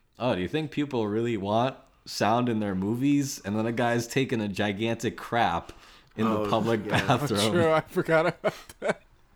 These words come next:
Speaker 3: Yeah. Well, I, I, I, what I do think this movie does well, and it does so well with this party scene, it's just kind of everything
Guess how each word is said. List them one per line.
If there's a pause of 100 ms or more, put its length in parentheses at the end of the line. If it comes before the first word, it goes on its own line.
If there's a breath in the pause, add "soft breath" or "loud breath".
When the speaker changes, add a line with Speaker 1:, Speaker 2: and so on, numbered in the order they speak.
(1080 loud breath)
Speaker 3:
Yeah. (600 soft breath)
Well, (100)
I,
I, (400)
I, (180)
what
I
do
think
this
movie
does
well,
and
it
does
so
well
with
this
party
scene,
it's
just
kind
of (200)
everything